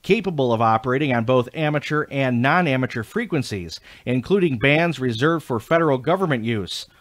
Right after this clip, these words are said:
Some of the transmitters also exceeded the one watt power limit for amateur radio transmitters used on model craft, the F C C said.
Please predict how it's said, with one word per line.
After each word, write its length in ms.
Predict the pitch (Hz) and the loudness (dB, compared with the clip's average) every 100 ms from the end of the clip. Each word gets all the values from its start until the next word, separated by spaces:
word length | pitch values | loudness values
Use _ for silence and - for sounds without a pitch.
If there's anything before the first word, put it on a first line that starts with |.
| _ _ | _ _
Some 240 | - 226 233 | -4 0 0
of 100 | 160 | 0
the 80 | 135 | -2
transmitters 720 | - 143 127 123 127 160 151 | 0 0 0 0 0 0 0
also 420 | 143 175 - 139 | 2 2 2 -2
exceeded 520 | 117 - 139 120 156 - - - | -4 -2 0 0 0 -4 -12 -6
the 80 | |
one 320 | 107 117 143 131 | -2 0 2 2
watt 300 | 131 123 - | 2 0 0
power 340 | 170 202 170 | 2 4 4
limit 240 | 127 117 | 2 0
for 160 | 120 117 | -4 -4
amateur 340 | 123 127 - | -2 -2 -4
radio 280 | 123 127 127 | -2 0 -2
transmitters 680 | 113 143 190 143 123 135 160 - - | -2 0 0 0 0 0 -4 -10 -8
used 320 | 147 185 143 | -2 0 2
on 180 | 143 143 | 2 4
model 300 | 120 127 117 | 2 2 0
craft, 540 | 104 - 175 139 92 - | -2 0 2 2 0 -6
the 160 | 110 | -4
F 100 | 98 | -4
C 220 | - 95 | -8 -12
C 200 | 92 98 | -10 -10
said. 400 | 87 - 95 123 | -10 -6 -6 -6